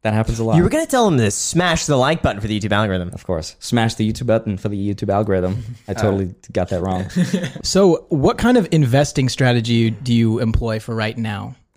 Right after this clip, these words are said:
Speaker 3: What's, what's your
Speaker 1: I'm just trying to
Speaker 3: investment portfolio like?
Speaker 1: diversify. Yeah, I used to be just a huge dividend investor, and I still am. But I'm just trying to find other avenues as well for, like, real estate
Speaker 2: Yeah.
Speaker 1: and crypto and all the other ones as well.
Speaker 2: Can we talk about the cash position?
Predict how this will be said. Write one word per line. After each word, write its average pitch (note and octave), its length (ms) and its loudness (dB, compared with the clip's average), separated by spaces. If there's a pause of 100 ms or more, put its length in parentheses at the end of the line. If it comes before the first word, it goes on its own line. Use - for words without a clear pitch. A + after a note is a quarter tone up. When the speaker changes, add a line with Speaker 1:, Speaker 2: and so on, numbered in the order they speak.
(160)
Speaker 3:
What's, C#3 340 -8
what's B2+ 240 -8
your B2 280 -6
Speaker 1:
I'm C#3+ 100 0
just F3+ 140 0
trying F3 140 0
to D3 60 2
Speaker 3:
investment C3 80 -4
portfolio A2+ 180 2
like? A#2 80 -4
Speaker 1:
diversify. A#2+ 600 0
Yeah, G#2+ 240 0
I G#2 40 0
used A#2 260 -2
to C3+ 60 -4
be A#2+ 180 0
just A2 220 -6
a A2 60 -4
huge - 400 -2
dividend G#2+ 320 0
investor, A#2 320 0
and A2 60 0
I G2+ 40 2
still G2+ 300 0
am. G#2 260 0 (420)
But A2 100 2
I'm A2+ 80 0
just A2+ 140 -6
trying A2 140 0
to G#2 60 2
find G2 240 0
other F#2 240 0
avenues F2+ 380 -2
as F2 140 -6
well E2+ 260 0
for, F#2 140 -8
like, E2+ 160 -6
real G2+ 180 0
estate F#2 580 0
Speaker 2:
Yeah. F#2 140 -6
Speaker 1:
and D2+ 160 -12
crypto G2 640 0
and E2+ 100 -2
all E2+ 80 -4
the F2 80 -4
other E2+ 140 -6
ones E2 200 -10
as - 140 -18
well. D#2+ 220 -12
Speaker 2:
Can C#3+ 120 2
we D#3 100 2
talk A#2 360 -2
about G2+ 500 0
the G#2 220 0
cash - 420 -6
position? A#2 680 -4